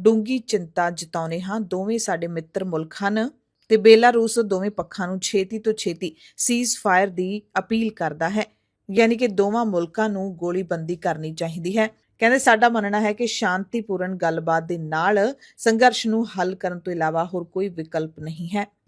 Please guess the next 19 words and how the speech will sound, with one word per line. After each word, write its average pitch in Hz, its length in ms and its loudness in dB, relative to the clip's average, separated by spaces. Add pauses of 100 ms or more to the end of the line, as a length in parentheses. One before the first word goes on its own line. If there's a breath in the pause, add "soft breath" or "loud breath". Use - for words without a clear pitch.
(220)
ਬੇਲਾਰੂਸ 240 560 8
ਦੱਖਣੀ 202 420 -2
ਏਸ਼ੀਆ 185 300 -2
ਦੇ 185 120 -4
ਵਿੱਚ 170 220 -6
ਸਥਾਈ 175 340 -4
ਸ਼ਾਂਤੀ, 170 500 -6
ਗੱਲਬਾਤ 160 500 -4
ਅਤੇ 180 300 -4 (280 loud breath)
ਸ਼ਾਂਤੀਪੂਰਨ 247 580 0
ਤਰੀਕਿਆਂ 196 360 -4
ਨਾਲ 196 180 -2
ਵਿਵਾਦਾਂ 170 420 -2
ਦੇ 180 100 -8
ਨਿਪਟਾਰੇ 165 420 -4
ਦੀ 180 100 -6
ਵਕਾਲਤ 165 640 -4
ਕਰਦਾ 180 460 -4
ਹੈ। 214 200 -2